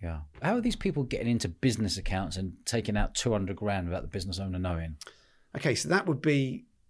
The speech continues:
Speaker 2: uh, fraud when they are pretending to be someone. So let's say I got into your email
Speaker 1: Yeah.
Speaker 2: address, or even in, I got into your Instagram or anything, a-
Speaker 1: Yeah.
Speaker 2: anything. I can, I can steal your WhatsApp. I've done that before.
Speaker 1: Yeah.
Speaker 2: Stolen someone's WhatsApp account. That would be an easy one to do.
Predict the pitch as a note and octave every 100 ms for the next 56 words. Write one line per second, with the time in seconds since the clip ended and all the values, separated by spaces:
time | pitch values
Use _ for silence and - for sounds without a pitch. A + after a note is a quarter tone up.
0 | - B2+ B2+ - - F3+ F3 E3 D3+ -
1 | - _ - C#3 C3 C3 C3 - G#2 A#2+
2 | A#2 A2+ A2 A2 B2+ D#3 D#3+ D3 C#3 B2
3 | B2+ - G#2+ F#2+ A2 - - C3 A#2+ -
4 | - - - _ _ _ G#3 G3 - -
5 | D#3 C#3+ - _ _ - D#3 C3+ C3 C3
6 | - A#2 B2 A#2 C3 A2+ G#2 A2+ - _
7 | - A2 F#2+ - - - - D#3+ F3+ G#3
8 | A3+ G3 F#3+ - F3 F#3+ F3+ D#3 E3 F#3
9 | - C3+ A2 A2+ F#3 A#3 - G#2 D3+ A3
10 | A#3 A#3 F#3+ D#3+ G3 - G3 - - _
11 | _ - F#3 F#3 - A#3 D3 G#3 - -
12 | A#2+ - D3 D#3 G2+ - F#2+ - G2 E2+
13 | E2 - G3 E3+ D3+ D3+ B2+ C3+ - A#2+
14 | A#2+ A2 D3+ D3+ C#3+ C#3 D3 A#2+ A2+ A2
15 | - G2+ F#2